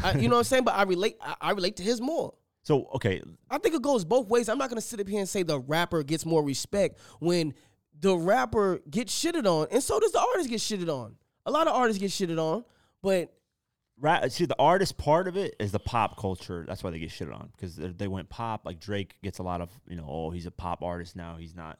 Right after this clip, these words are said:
Speaker 2: That's why the artist gets shit on. The, the reason why rappers get shit on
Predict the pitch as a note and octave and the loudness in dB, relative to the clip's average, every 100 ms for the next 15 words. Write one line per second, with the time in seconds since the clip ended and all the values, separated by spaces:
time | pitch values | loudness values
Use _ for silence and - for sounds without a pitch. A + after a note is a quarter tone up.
0 | _ A2+ A#2+ G#2 F2+ F#2 F2+ - E2+ F2 | _ -4 -2 -4 -2 -2 -4 -8 -10 -8
1 | E2+ D2+ D2+ G2 F2 G#2 C#3 A2 A2 F#2+ | -10 -10 -12 -12 -8 0 0 2 0 2
2 | A#2+ F#3 D3 F2+ G#2 - G2+ G2 | 2 2 0 0 -4 0 0 0